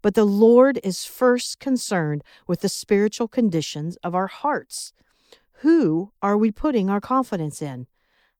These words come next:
How is Christ working in our hearts to change, mold, and grow us into his image? Are we actively putting off the sinful nature and picking up and putting on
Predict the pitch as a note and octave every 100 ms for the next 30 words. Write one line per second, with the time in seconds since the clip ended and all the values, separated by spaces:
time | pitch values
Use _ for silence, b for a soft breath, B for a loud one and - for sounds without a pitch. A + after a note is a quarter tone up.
0 | - C4+ C#4 F3 D#3+ - G3 - - B3+
1 | B3 - G#3 G3+ A3 C4 B3+ - A3+ A#3+
2 | G#3+ G3+ E3+ - - - b b b F3
3 | - - B3+ B3+ G#3 D3+ C#3 F3+ F#3 A3+
4 | A3 D#3+ - F#3 F#3 E3+ F3 A3 A#3+ D#3
5 | - E3 - F3+ F3 F3 F#3 - - -
6 | _ b b b b b A3 G3+ F#3+ _
7 | G3+ G#3+ - C4 B3 C4 - C4 A#3 E3
8 | F3+ G#3 E3 - E3+ F3 G#3+ G#3+ A3+ A3
9 | C4 B3+ b b b b F3+ E3+ - A3
10 | C#4+ A#3+ G#3 G3 D#3+ - G3 F#3+ D#3+ E3+
11 | A3+